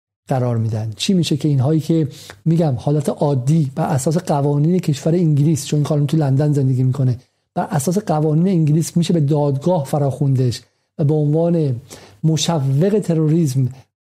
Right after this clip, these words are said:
بردش و محکومش کرد، در جایی قرار می‌گیره که چوبو برداره بگه که توییتتون که زود اومده، ربیع الاول هم که بیست و نه روز داره، فیلمتون هم که فلان بوده، خر خودتون، خر خودتونید، جد آ-، آبادتونه.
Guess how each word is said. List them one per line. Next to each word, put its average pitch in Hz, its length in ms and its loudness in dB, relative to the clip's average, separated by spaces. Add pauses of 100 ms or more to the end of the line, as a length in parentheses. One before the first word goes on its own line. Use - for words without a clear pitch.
(420)
بردش 170 440 0
و 156 80 0
محکومش 139 600 -2
کرد، 170 360 0 (300)
در 165 160 0
جایی 175 220 0
قرار 180 240 2
می‌گیره 175 280 0
که 180 100 -2
چوبو 196 240 -2
برداره 190 360 2
بگه 185 180 2
که 185 400 0 (540)
توییتتون 190 420 0
که 190 80 0
زود 196 180 2
اومده، 143 400 0 (600)
ربیع 170 240 2
الاول 175 300 2
هم 202 120 2
که 202 80 0
بیست 185 180 0
و 175 40 2
نه 185 240 2
روز 156 220 0
داره، 135 440 0 (280)
فیلمتون 214 360 2
هم 196 80 0
که 185 100 -2
فلان 190 320 0
بوده، 127 380 0
خر 233 260 -2
خودتون، 165 640 0
خر 254 260 0
خودتونید، 160 640 0 (420)
جد 226 300 2
آ-، 185 260 2
آبادتونه. 170 880 0